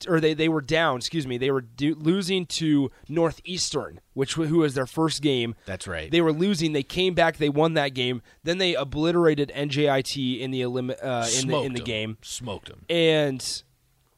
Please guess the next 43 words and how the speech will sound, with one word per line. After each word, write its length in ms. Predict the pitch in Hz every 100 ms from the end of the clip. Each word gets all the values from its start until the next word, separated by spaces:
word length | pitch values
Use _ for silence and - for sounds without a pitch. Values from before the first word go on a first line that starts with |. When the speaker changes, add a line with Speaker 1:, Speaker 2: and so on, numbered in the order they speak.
| _ _ _ _ _ _ -
Speaker 1:
or 120 | 185
no, 180 | 240 147 120 -
I, 320 | 196 - 214 214
I, 80 | 226
I 40 |
am 160 | 208 160
losing. 260 | 160 139 131
Somebody 260 | 277 226
on 80 | 147
the 60 | 123
text 240 | 123 107
line 80 | 110
will 80 | 104
help 160 | 107
me 100 | 104
out. 220 | 98 104
There, 340 | 151 190 175 156 - -
there 140 | 208
was 160 | 208 143
one 180 | 156 147
game 280 | 139 135 131
there. 220 | 131 202
Oh 140 | 254
no, 140 | 220 196
then 160 | 185
they 140 | 180 160
eliminated 500 | 156 160 156 143 131
N 100 | 131
J 220 | 131 123
or 160 | 139 131
Speaker 2:
It 80 |
was 140 | - 143
Speaker 1:
Northeastern. 460 | 151 131 - 110
Then 120 | 139 160
they 100 | 147
played 200 | 160 147
Northeastern 340 | 131 131 208
Speaker 2:
They 40 | 214
Speaker 1:
again. 100 | 226
Speaker 2:
smoked 500 | - 202 269 220 147
one 300 | 143 160 139
of 120 | 87
'em. 200 | 85